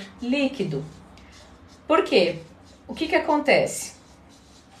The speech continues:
Nessa primeira conexão, a conexão animal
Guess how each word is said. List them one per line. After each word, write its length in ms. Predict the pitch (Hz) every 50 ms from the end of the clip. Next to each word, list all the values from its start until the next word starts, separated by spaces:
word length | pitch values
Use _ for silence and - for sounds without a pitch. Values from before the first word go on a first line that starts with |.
| - - - - - - - - - - - - - - -
Nessa 240 | 285 349 370 370 370
primeira 400 | - 294 254 233 233 220 208 196
conexão, 720 | - 190 180 175 175 - - - 277 285 254 196 - - - - - - - - -
a 60 | 202
conexão 560 | 196 - 220 220 220 220 220 - 262 233 226
animal 500 | 214 202 190 180 190 214 240 233 202 185